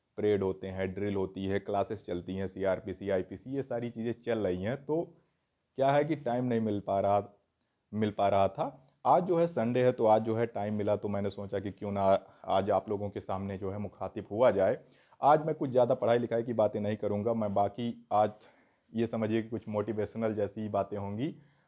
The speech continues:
मैं ये आया हूँ कि कहने आया हूँ, आज जो वीडियो का टॉपिक है वो ये है कि हम कैसे अपने आप को जो है कैसे इम्प्रूव करें, अपने आप को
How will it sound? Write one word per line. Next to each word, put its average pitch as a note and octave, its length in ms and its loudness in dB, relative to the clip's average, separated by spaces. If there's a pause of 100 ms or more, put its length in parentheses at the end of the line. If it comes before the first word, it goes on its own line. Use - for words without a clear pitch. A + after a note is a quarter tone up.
मैं D#3 400 0 (840)
ये B2 120 2
आया C3+ 200 8
हूँ C#3 220 2
कि D3 160 -4 (220)
कहने A2+ 220 2
आया A2 220 6
हूँ, A2 240 0
आज G#2+ 120 4
जो G#2+ 200 -2
वीडियो G#2 360 -2
का G#2 460 0 (640)
टॉपिक G#2+ 320 0
है A#2+ 80 0
वो A#2 180 2
ये A#2+ 160 2
है A#2+ 120 2
कि C#3+ 380 -4 (280)
हम D3 120 -4
कैसे C#3+ 320 0
अपने C3+ 220 0
आप B2 260 2
को B2+ 120 -6
जो A#2+ 120 -2
है A#2+ 100 -4
कैसे A#2 300 -4
इम्प्रूव A2+ 380 -4
करें, A2 240 -2
अपने G#2+ 260 -4
आप G#2 240 2
को A2+ 80 -8